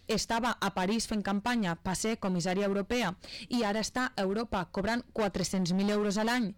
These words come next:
que no ha tornat a la província de València, ahí està de comissària. Tenim a la delegada del govern, a Pilar Bernabé,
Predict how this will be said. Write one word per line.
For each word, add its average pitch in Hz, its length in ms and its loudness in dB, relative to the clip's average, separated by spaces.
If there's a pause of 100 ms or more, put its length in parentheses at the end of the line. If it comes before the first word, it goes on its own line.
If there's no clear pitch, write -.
(340)
que 226 120 0
no 220 140 2
ha 269 80 0
tornat 226 640 0
a 185 80 -2
la 180 100 0
província 190 420 0
de 220 60 0
València, 240 580 -2 (360)
ahí 190 220 2
està 180 180 0
de 202 80 0
comissària. 170 560 0 (320)
Tenim 220 400 0
a 190 100 -4
la 185 100 0
delegada 175 360 0
del 208 100 2
govern, 202 320 0
a 240 80 -4
Pilar 180 240 0
Bernabé, 202 500 0